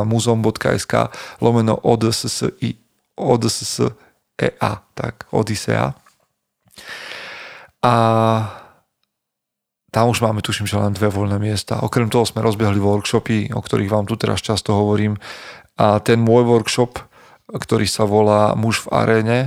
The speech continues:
už beží, takže tam nie je možné sa pripojiť a uvidíme, kedy bude druhý turnus. Ale, a ešte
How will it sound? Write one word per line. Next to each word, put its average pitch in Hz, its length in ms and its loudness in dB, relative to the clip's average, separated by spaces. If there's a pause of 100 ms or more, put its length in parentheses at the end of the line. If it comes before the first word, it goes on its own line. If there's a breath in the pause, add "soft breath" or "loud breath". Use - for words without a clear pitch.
(400)
už 98 160 -4
beží, 123 560 0 (560)
takže 104 240 -6
tam 107 160 0
nie 107 160 2
je 104 80 0
možné 101 240 -2
sa - 80 -8
pripojiť - 880 -4
a 107 80 -2
uvidíme, 107 400 0
kedy 107 240 0
bude 104 160 -2
druhý 110 320 0
turnus. 113 560 -2 (480 loud breath)
Ale, 107 720 2 (800 soft breath)
a 98 480 -2
ešte - 240 -4